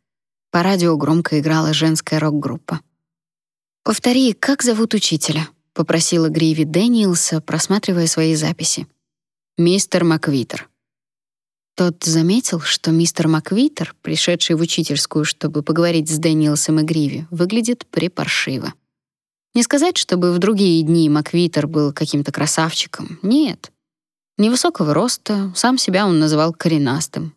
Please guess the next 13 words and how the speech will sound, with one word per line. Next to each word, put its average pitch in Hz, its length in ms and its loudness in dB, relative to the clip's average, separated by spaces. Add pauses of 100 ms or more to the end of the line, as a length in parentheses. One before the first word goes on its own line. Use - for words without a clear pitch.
(360)
Волосы 180 440 0
кудрявые 165 720 -2
и - 200 -4
рыжие. 165 460 -6 (960)
«Я, 330 200 4
конечно, 254 420 2
не 220 160 4
подхожу 165 540 2
для 156 200 2
обложки 170 460 0
условного 156 600 2
G 147 180 0
Q», 135 440 -4